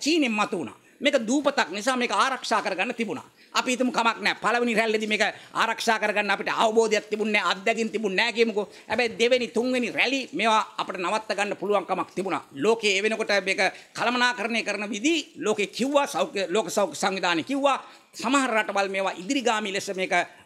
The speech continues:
හොඳ ප-, පැත්තට මේක කළමනාකරණය කරා. මම තමයි හොඳටම කළේ.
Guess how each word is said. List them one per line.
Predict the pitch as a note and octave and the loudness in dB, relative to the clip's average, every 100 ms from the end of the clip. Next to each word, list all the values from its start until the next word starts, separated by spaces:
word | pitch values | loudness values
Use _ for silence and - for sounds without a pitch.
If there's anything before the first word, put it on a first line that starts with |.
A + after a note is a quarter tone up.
| - | -8
හොඳ | G#3 A#3+ | -2 0
ප-, | G#3+ C#4 - | 0 -4 -2
පැත්තට | A#3+ D4 G3 | -2 -2 -6
මේක | G3 | -6
කළමනාකරණය | - F#3+ F#3+ F3+ E3+ E3+ E3+ | -4 -4 0 0 0 -4 -4
කරා. | C#3 C3+ - - - | -6 -10 -12 -20 -14
මම | - G#3+ F4+ F4+ | -2 0 2 4
තමයි | E4+ D#4 A3 | 4 4 2
හොඳටම | A3 A#3 G#3 F#3 | 0 -2 -4 -4
කළේ. | - - | -4 -4